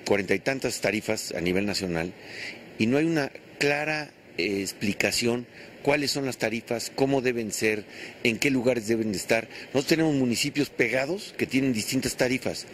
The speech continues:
Yo creo que tenemos que trabajar en que se unifiquen las tarifas, en que sean claras para la gente, que la gente sepa qué está pagando.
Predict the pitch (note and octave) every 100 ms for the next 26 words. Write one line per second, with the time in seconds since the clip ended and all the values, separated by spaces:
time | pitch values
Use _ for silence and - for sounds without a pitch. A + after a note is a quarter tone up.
0 | - - - B2 C#3+ C3+ C3 - A2+ C3
1 | - - F#2+ F#2 - B2+ B2 - - -
2 | - - A2+ G#2 - G#2+ - - - -
3 | - - A#2 A#2 - D3 E3 B2+ - F2
4 | F2 F2+ B2 G2 F2+ B2+ B2 C3 A#2+ A#2
5 | - F2 E2 D#2+ G2 G#2 - G#2 F#2 B2+
6 | - - A#2+ A#2 B2 - D#2 E2+ E2+ F#2